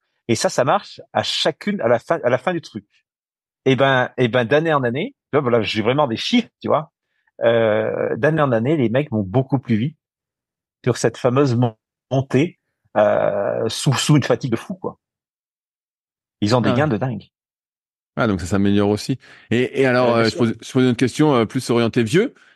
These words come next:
Speaker 2: Imaginons, il gagne plus en explosivité parce qu'il a trente-trois,
Speaker 1: Ouais.
Speaker 2: trente-quatre ans.
Speaker 1: <laughs>
Speaker 2: Caricature.
Speaker 1: Ouais.
Speaker 2: Et est-ce qu'il peut gagner encore en endurance d'explosivité ?
Speaker 1: Je, je pense que oui. D'accord, je l'ai pas quantifié, mais moi je dirais oui.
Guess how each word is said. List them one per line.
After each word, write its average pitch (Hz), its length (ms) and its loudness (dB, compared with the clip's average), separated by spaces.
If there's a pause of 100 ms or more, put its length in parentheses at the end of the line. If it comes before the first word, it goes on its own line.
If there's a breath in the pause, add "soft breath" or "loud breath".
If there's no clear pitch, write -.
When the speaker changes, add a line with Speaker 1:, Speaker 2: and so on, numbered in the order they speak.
(120)
Speaker 2:
Imaginons, 135 460 0
il 135 80 2
gagne 120 140 0
plus 156 140 -2
en 139 60 0
explosivité 120 720 -2 (220 soft breath)
parce 104 160 -4
qu'il 117 120 2
a 110 60 0
trente-trois, 127 300 -2
Speaker 1:
Ouais. 117 60 -4
Speaker 2:
trente-quatre 113 440 -4
ans. 202 220 -2 (240 loud breath)
Speaker 1:
<laughs> 117 160 0
Speaker 2:
Caricature. 131 640 0 (100)
Speaker 1:
Ouais. 120 80 0
Speaker 2:
Et 147 140 0
est-ce 151 80 0
qu'il 165 160 -6
peut 156 100 -2
gagner 151 220 2
encore 156 280 0
en 143 100 0
endurance 143 340 -2
d'explosivité ? 139 640 -2 (1500)
Speaker 1:
Je, 160 440 2 (760)
je 156 180 0
pense 208 500 -2
que 131 140 -2
oui. 107 500 0 (160)
D'accord, 160 260 -2
je - 60 -8
l'ai 123 80 -2
pas 180 120 -2
quantifié, 131 720 -4
mais 110 180 2
moi 147 180 2
je 156 100 -4
dirais 107 280 0
oui. 98 340 -4